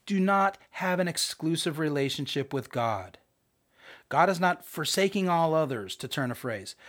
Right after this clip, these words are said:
Just because Noah's kids went their separate ways doesn't mean that God only walked with the one and not the other two. God is capable of walking with each of them.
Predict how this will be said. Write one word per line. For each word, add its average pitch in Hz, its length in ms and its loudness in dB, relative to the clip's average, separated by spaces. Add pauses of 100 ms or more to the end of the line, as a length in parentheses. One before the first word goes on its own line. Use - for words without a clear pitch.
(180)
Just 180 180 -2
because 226 280 2
Noah's 220 480 4
kids 202 300 2
went 165 240 -2
their 190 140 4
separate 196 440 0
ways 156 440 0 (340)
doesn't 165 280 -4
mean 202 180 2
that 190 140 2
God 156 260 6
only 180 220 2
walked 139 340 2
with 165 140 -4
the 196 80 2
one 135 320 -2
and 151 100 0
not 117 160 -4
the 117 140 -4
other 156 160 0
two. 226 280 0 (300)
God 185 300 4
is 233 120 2
capable 214 600 2
of 156 100 -2
walking 139 480 0
with 151 220 -4 (100)
each 160 240 -4
of 135 140 -2
them. 110 260 -4